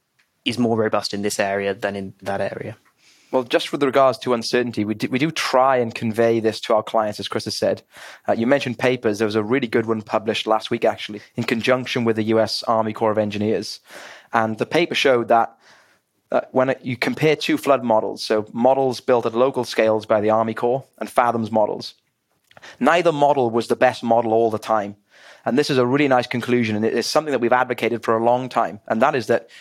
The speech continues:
Speaker 2: you shouldn't rely solely on Fathom's models. In an ideal world, what you'll do is you'll use multi-models. That's what we should be doing here.
Speaker 1: The climate modelers all use multi-models. The weather forecasters all use multi-models.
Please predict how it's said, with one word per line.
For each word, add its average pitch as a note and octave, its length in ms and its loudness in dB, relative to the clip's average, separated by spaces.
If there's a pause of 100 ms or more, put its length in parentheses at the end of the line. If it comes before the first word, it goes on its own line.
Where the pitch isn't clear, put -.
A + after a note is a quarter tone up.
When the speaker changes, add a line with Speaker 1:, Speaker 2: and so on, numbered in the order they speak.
(100)
Speaker 2:
you C3 60 -2
shouldn't E3 400 0
rely B2+ 340 4
solely B2 480 2
on A2+ 120 0
Fathom's A2 400 -2
models. A2 520 -2
In A#2+ 80 2
an B2 80 0
ideal C3 400 0
world, A2+ 320 0
what A2+ 160 0
you'll A2 140 -2
do B2 240 2
is G#2+ 100 -4
you'll A2 160 0
use A2+ 160 -2
multi-models. A2 800 -2 (300)
That's A#2+ 160 0
what A2+ 80 -2
we A2 40 -2
should A#2+ 240 0
be A2+ 80 -4
doing A2+ 300 0
here. G2+ 240 -4 (400)
Speaker 1:
The C3+ 80 -2
climate C3 340 0
modelers A#2+ 460 0
all A#2+ 180 0
use A2+ 200 -2
multi-models. G#2 840 -4
The A#2 80 -4
weather A2+ 220 2
forecasters G#2+ 720 -4
all G#2+ 220 -2
use G#2 160 -6
multi-models. G2+ 680 -6